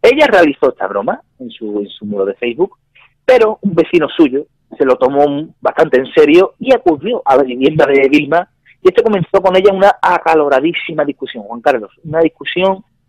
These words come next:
mm, fatal, fatal, una discusión bastante fuerte que concluyó con un paro cardíaco veinte minutos, eh, después, lo que provocó la muerte de la profesora en el acto, ¿no?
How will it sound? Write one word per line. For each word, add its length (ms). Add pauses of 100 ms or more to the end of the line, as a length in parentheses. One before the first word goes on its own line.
(240)
mm, 340 (120)
fatal, 460 (160)
fatal, 380 (280)
una 100
discusión 440
bastante 420
fuerte 580 (300)
que 100
concluyó 540 (300)
con 160
un 160
paro 320
cardíaco 500
veinte 300
minutos, 520 (100)
eh, 180 (300)
después, 380 (640)
lo 80
que 100
provocó 360
la 120
muerte 400
de 100
la 100
profesora 500
en 80
el 100
acto, 320
¿no? 140